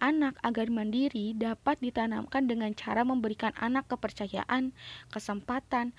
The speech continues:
dan apresiasi. Misalnya, dengan mengajarkan anak untuk merapikan mainan dan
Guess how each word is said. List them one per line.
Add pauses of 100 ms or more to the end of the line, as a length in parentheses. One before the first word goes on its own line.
(200)
dan
apresiasi. (560)
Misalnya, (240)
dengan
mengajarkan
anak
untuk
merapikan
mainan (320)
dan